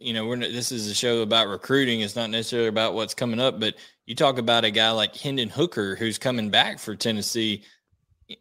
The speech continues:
you know, Tennessee was, was in a dogfight of a ball game in the fourth quarter with Alabama last year at Tuscaloosa. Um, and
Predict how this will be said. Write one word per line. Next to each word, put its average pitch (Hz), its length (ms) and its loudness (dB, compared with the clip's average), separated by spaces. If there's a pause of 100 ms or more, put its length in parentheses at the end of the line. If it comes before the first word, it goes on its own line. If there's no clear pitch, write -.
you 131 160 -6
know, 113 120 -2
Tennessee 220 460 -2
was, 156 400 2
was 127 420 0 (120)
in 143 140 4
a 101 300 0 (460)
dogfight 131 800 2
of 113 120 -4
a 113 40 -2
ball 127 300 4
game 117 260 0
in 107 80 -4
the 98 80 -6
fourth 127 320 0
quarter 117 380 0
with 98 180 0
Alabama 113 760 4 (220)
last 117 320 4
year 110 220 2
at 110 280 4
Tuscaloosa. 110 880 -2 (360)
Um, 95 420 -6
and 95 280 -4